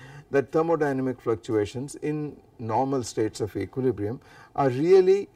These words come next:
very small for macroscopic objects,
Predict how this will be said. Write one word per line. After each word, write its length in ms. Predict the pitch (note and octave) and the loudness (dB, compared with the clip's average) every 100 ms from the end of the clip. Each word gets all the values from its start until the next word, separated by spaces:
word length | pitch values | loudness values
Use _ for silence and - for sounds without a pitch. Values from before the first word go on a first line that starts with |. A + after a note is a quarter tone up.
| - - | -20 -10
very 320 | G#2+ D3+ F3+ | 4 6 6
small 560 | D#3 - B2+ B2 A#2+ C3 - - - | 2 -2 0 0 0 -4 -12 -20 -6
for 280 | C3+ B2+ | 0 0
macroscopic 800 | A#2 F#2 F#2 F#2+ - F2 D#2+ F2 | 0 -4 -6 -8 -8 -8 -8 -10
objects, 580 | - - - - - - | -12 -20 -20 -20 -18 -20